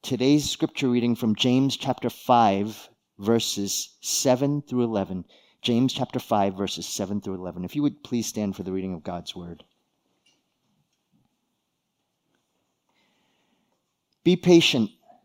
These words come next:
therefore, brothers, until the coming of the Lord.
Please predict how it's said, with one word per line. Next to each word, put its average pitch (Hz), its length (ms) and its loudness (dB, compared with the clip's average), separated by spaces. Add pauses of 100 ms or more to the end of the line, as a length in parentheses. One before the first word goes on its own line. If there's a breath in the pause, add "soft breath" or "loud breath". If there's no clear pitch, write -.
(540)
therefore, 117 600 4
brothers, 95 680 -4 (880)
until 113 260 -2
the 104 80 -4
coming 151 380 2
of 139 80 2
the 123 100 -2
Lord. 92 380 -4